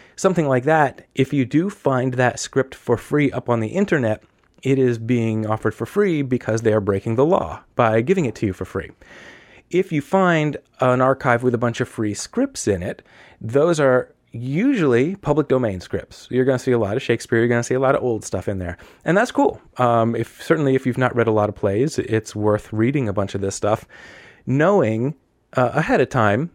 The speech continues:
that writing styles, certainly from Shakespeare, um, Moliere,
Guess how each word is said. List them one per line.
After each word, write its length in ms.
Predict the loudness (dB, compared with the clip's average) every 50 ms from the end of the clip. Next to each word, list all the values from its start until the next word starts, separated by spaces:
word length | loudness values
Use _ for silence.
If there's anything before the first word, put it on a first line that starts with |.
| -16 -14 _
that 300 | -2 0 0 0 0 -2
writing 400 | 0 2 2 2 2 0 -2 -4
styles, 720 | -6 -8 -4 _ 2 2 4 4 4 2 2 0 -2 -4
certainly 380 | -6 0 0 0 0 0 -4 -4
from 200 | -4 -4 -6 -6
Shakespeare, 720 | -2 0 2 2 2 0 -4 -2 0 0 0 0 -2 -4 -10 -20 -20 -20 -20 -20 -20 -8
um, 280 | -4 -2 -2 0 0 0
Moliere, 640 | 0 2 2 2 2 2 2 2 2 2 0 0 -2